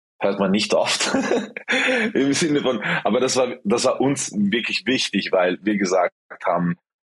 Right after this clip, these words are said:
wir wollen nicht das typische Startup-Investor, die Beziehung haben, sondern wir wollen,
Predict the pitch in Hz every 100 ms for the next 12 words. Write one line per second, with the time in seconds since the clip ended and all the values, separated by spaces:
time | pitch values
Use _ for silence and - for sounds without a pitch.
0 | - 92 92 98 95 104 - 98 - 98
1 | 98 90 92 87 82 - - - 92 92
2 | 90 90 85 87 - 101 101 92 90 -
3 | - 104 107 - 110 110 95 90 107 101
4 | 92 92 90 92 90